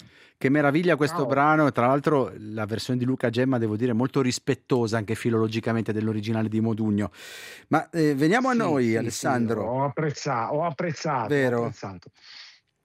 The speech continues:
Speaker 1: Allora, i-, prima
Speaker 2: Sì.
Speaker 1: di iniziare, perché questo è il, è lo spazio editoriale, quindi tra poco ti darò subito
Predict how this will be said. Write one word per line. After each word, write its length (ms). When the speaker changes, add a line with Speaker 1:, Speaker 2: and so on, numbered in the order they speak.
Speaker 1:
Allora, 280
i-, 120
prima 220
Speaker 2:
Sì. 20
Speaker 1:
di 80
iniziare, 380
perché 240
questo 220
è 40
il, 120
è 140
lo 80
spazio 320
editoriale, 480
quindi 180
tra 100
poco 240
ti 120
darò 240
subito 500